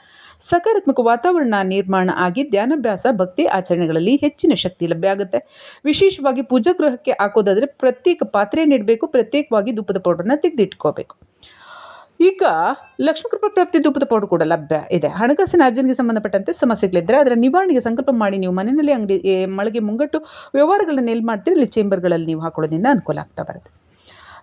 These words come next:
ಈಗ ವಿಡಿಯೋದಲ್ಲಿ ನಾವು ಮುಂದುವರಿದಾದ್ರೆ, ಭಗವಂತನಿಗೆ ಕೋಪ ಬಂದ್ರೆ ನಿಮ್ಮನ್ನೆಲ್ಲ ಭೂಮಿ ಮೇಲೆ ಇಲ್ಲಿ ಬಿಡೋದೇ ಇಲ್ಲ, ಎಲ್ಲರನ್ನು ಒಂದೇ ಸಾರಿ ಕರ್ಕೊಂಡು ಹೋಗ್ತಾರೆ. ಹೇಗೆ ಗೊತ್ತಾ?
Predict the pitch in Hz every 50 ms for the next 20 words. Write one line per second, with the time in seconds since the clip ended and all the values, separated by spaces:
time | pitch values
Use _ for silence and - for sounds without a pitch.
0 | - 339 349 370 370 381 415 480 466 415 359 330 294 285 262 247 247 247 247 254
1 | 262 262 247 214 226 226 226 247 202 202 180 220 262 233 330 381 392 - 359 320
2 | - - 254 262 262 302 269 208 226 233 262 349 226 175 156 160 170 190 220 254
3 | 254 277 262 277 311 359 349 190 190 262 302 339 349 320 269 254 226 214 196 190
4 | 180 170 156 151 156 175 214 233 262 254 180 208 196 180 - - 175 165 160 151
5 | 147 151 165 170 170 165 151 139 - - _ _ _ _ 147 151 165 196 233 269
6 | 302 330 302 285 214 226 233 247 269 330 - - 320 294 277 - 254 254 - 220
7 | 202 190 185 - 165 160 156 143 156 170 175 175 220 262 269 - 392 370 285 165
8 | - - - _